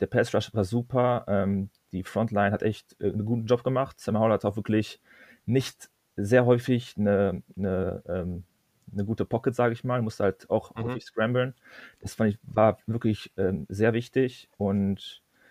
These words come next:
Speaker 1: Secondary hat ihren Job gemacht. Am Ende, wenn's vertikal wurde, waren die Receiver halt auch wirklich, wirklich weit offen. Ähm, da hatten sie große Schwierigkeiten und ja, Glück ist halt auch dabei, deshalb, ähm,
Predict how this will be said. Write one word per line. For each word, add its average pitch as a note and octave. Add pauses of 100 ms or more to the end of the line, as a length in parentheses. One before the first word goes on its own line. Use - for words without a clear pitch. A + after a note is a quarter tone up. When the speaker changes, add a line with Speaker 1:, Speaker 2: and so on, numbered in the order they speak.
(320)
Speaker 1:
Secondary A#2+
hat - (220)
ihren A2
Job A2+
gemacht. -
Am G#2+
Ende, A#2
wenn's A2
vertikal A2+
wurde, A2 (180)
waren G#2
die G2+
Receiver G2+
halt G2+
auch G2+
wirklich, - (180)
wirklich G2
weit G2+
offen. B2 (520)
Ähm, G2
da G2+
hatten G#2+
sie G#2+
große G#2
Schwierigkeiten A2
und G2
ja, F#2 (140)
Glück A#2
ist -
halt F#2
auch G#2
dabei, G2+
deshalb, F#2+ (580)
ähm, F2+